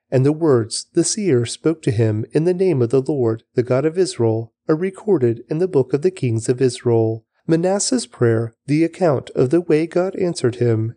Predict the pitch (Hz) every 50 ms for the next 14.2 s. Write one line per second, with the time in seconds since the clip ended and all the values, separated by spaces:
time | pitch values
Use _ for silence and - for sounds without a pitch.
0 | _ - 180 160 139 123 117 - - 151 156 170 175 - - 175 151 131 117 -
1 | - 120 117 135 135 147 143 - 185 180 - - - 131 120 117 113 113 - -
2 | 147 151 175 180 170 175 - - 208 208 190 - - - 117 113 110 110 107 -
3 | - - _ _ 156 156 175 180 175 - - 202 180 143 117 113 113 113 - _
4 | - 147 165 175 170 180 190 180 185 - 113 110 107 117 117 113 139 131 - -
5 | - 151 135 120 117 113 110 110 107 - - - - _ _ _ - - - 196
6 | 202 208 - - 240 226 226 226 - - 269 220 147 127 123 110 - - 156 151
7 | 160 165 165 175 185 180 - - 208 196 180 - - 117 110 113 113 - - 135
8 | 135 - 190 190 170 - 127 127 123 - - 123 113 123 123 120 127 - - 139
9 | 127 120 117 113 110 110 113 - - _ - 156 156 - - - 196 185 - 117
10 | 110 - - - 139 131 - - - 127 123 120 113 - - 120 113 113 117 -
11 | - - 151 151 - 151 147 147 131 123 113 110 110 110 - - - _ - 170
12 | 170 - - 196 208 214 202 240 220 - - 160 135 123 113 - 113 117 110 -
13 | - 120 113 113 113 - - 170 143 135 139 147 139 - 139 127 123 - 120 113
14 | 113 110 110 113